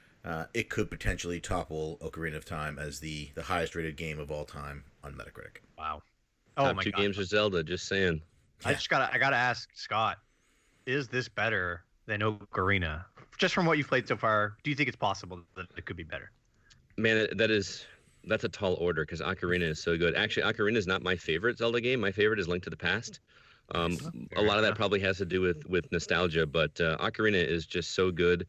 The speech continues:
Speaker 3: Ocarina is a much cleaner experience in terms of giving you direction, and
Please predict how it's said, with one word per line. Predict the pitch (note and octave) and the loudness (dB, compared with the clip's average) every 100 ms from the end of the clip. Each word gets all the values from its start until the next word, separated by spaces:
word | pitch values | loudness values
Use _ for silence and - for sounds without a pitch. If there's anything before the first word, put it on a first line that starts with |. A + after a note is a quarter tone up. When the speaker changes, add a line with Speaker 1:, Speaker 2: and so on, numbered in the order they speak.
| - - - | -12 -20 -6
Speaker 3:
Ocarina | - - C3 C3+ C3+ | -4 0 2 2 2
is | A2 | 4
a | G2 | 2
much | F#2+ G2 - - - _ _ _ _ _ _ _ | 4 2 -2 -10 -14 _ _ _ _ _ _ _
cleaner | - A#2+ B2+ B2+ | -2 0 4 4
experience | - A2+ - A#2 A#2+ B2 B2 | 2 -2 -2 2 4 2 0
in | F#2+ F#2 | -2 -2
terms | - G#2 G#2 F#2+ | 2 4 4 2
of | - F#2+ F2 D#2 | 2 4 4 2
giving | F#2 F#2+ | 0 2
you | F#2 | 2
direction, | F2 D#2 E2+ - G#2 G#2+ A2+ - _ | 2 2 0 0 0 0 -4 -12 _
and | F#2 F2 E2+ E2+ D#2+ | 0 2 4 2 0